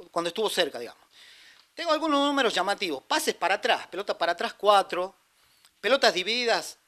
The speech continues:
tres. Pases bien de cerquita nomás, tres. Faltas en contra, una nomás logró. Eh, controles, eh, malos controles y pelotas perdidas,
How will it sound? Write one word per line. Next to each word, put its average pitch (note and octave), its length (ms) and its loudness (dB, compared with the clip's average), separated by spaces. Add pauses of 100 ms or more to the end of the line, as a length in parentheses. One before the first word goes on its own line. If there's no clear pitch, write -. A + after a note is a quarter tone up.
tres. G#3 460 2 (1080)
Pases B3 320 2
bien A#3 220 2
de G#3+ 80 -2
cerquita G#3 400 -2
nomás, G#3 240 -2 (340)
tres. A3 500 2 (960)
Faltas C4 440 2
en G3+ 100 -8
contra, A#3+ 380 4
una B3+ 260 2
nomás G#3+ 240 2
logró. G#3 480 2 (760)
Eh, D#3+ 640 -10
controles, A#3 800 2
eh, E3 260 -8
malos A#3 260 2
controles A#3+ 580 0
y - 60 -14
pelotas G3+ 300 -4
perdidas, A3+ 440 -2